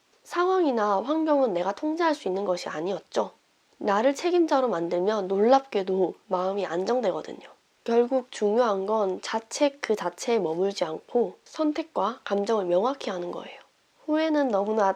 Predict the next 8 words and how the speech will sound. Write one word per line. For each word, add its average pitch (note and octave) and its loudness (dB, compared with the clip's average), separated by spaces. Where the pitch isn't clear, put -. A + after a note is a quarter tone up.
당연한 F#3+ 0
자연스러운 G3+ 0
감정이고 F#3 -2
자책은 C#4 2
또 A3 4
일종의 G#3 4
방어 F#3+ 0
기제이지만 F#3+ -2